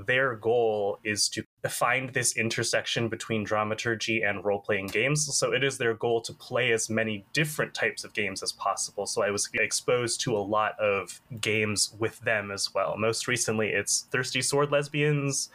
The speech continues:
Brindlewood Bay, Blades in the Dark, Paranoia. There's just a whole bunch. So I, I'm just very impressed that there's, like, so many different types of role-playing games that are available out there. Like, if you find something that is not for you, chances are there is something that is for you.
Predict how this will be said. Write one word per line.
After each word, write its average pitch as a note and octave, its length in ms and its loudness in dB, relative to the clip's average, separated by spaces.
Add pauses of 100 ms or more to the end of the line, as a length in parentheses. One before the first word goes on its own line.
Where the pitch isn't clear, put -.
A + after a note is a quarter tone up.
Brindlewood A#2+ 600 2
Bay, A2 640 4 (160)
Blades A#2+ 340 2
in A#2+ 100 0
the A2+ 80 4
Dark, G#2+ 880 0
Paranoia. A2 540 2
There's A#2 180 -2
just - 180 0
a G#2 80 0
whole A2+ 300 0
bunch. - 480 -8
So - 180 0
I, C3 260 2
I'm F3 300 0
just C3+ 220 -4
very C#3 220 4
impressed A2+ 440 -2
that A2+ 80 -6
there's, G#2 180 0
like, G2 160 -2 (300)
so C#3+ 480 2
many C3 380 0
different A2+ 360 -2
types - 320 0
of G#2 120 -6
role-playing G#2 340 0
games F#2+ 220 -2
that G2 100 0
are G2+ 140 2
available G2 480 0
out F#2 260 0
there. - 180 -4
Like, - 160 -4
if - 160 -2
you A#2+ 100 0
find D#3+ 300 -2
something D#3 300 0
that B2+ 120 2
is A2 240 0
not B2 320 2
for C#3 100 -2
you, C#3+ 280 2
chances C3 420 -2
are A2+ 140 2
there A2+ 180 2
is B2 240 2
something G#2+ 400 0
that G2 200 0
is C3 260 2
for - 160 -4
you. F2+ 300 -6